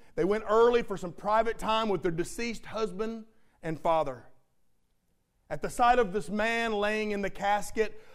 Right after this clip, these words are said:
the wife just broke down and began crying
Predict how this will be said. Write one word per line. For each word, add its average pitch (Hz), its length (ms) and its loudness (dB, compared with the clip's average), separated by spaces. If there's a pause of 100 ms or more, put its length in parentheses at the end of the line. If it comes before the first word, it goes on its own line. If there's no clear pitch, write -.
the 175 120 2
wife 196 520 2
just 185 260 -2
broke 196 480 2
down 202 480 -4 (300)
and 165 160 -8
began 175 380 -4
crying 170 800 -2